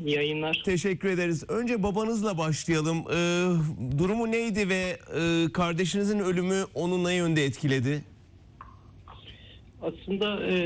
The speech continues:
Speaker 1: biz Ethem'in vurulduğu bir Haziran'da babama haber vermemiştik. Çünkü, e, akıl, e, daha doğrusu ruh-, ruhsal dengesi, e, bozuk olduğu için,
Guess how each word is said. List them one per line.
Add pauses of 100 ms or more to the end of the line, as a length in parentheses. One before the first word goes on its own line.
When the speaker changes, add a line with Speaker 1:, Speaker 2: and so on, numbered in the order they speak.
(1120)
Speaker 1:
biz (300)
Ethem'in
vurulduğu (220)
bir
Haziran'da
babama
haber
vermemiştik. (260)
Çünkü,
e,
akıl, (500)
e, (240)
daha
doğrusu
ruh-, (540)
ruhsal (200)
dengesi, (540)
e, (400)
bozuk
olduğu
için,